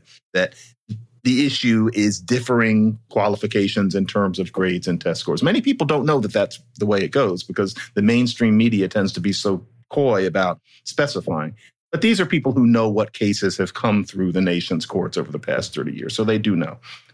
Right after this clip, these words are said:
But the dissents would rather not get specific about it.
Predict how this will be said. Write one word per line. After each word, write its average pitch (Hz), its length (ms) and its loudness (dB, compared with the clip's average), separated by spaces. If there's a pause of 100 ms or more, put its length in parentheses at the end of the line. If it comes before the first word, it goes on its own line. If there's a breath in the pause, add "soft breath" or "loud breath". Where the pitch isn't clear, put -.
But 113 160 -2
the 123 60 0
dissents 139 760 -2 (800)
would 120 160 2
rather 123 480 2
not 120 320 2
get 117 220 -2
specific - 520 -4
about 82 300 -4
it. - 100 -14